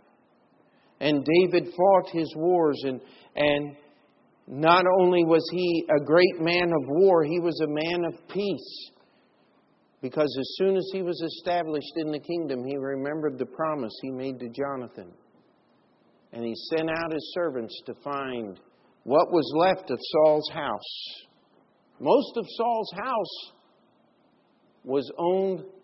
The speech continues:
by his servant. His sons were dead. We'll find later that there were other children and cousins and that, but he found Mephibosheth, son of Jonathan,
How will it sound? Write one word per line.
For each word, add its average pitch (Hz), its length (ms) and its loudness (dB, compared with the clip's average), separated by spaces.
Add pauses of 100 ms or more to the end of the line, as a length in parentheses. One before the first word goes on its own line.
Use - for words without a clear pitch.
by 151 240 0 (360)
his 147 240 -8
servant. 117 380 -10 (1800)
His 110 220 -12
sons 143 320 -4
were 120 120 -6
dead. 127 360 -4 (2500)
We'll 127 320 2
find 143 300 0
later 160 460 2
that 120 180 -2
there 135 200 2
were 123 380 0
other 143 360 4 (120)
children 160 440 4
and 120 260 -2
cousins 151 560 0
and 120 220 -4
that, 156 240 -2 (120)
but 123 120 -2 (440)
he 131 120 -10
found 156 340 -4
Mephibosheth, 147 760 -8 (640)
son 131 200 -4
of 123 120 -6
Jonathan, 107 580 -10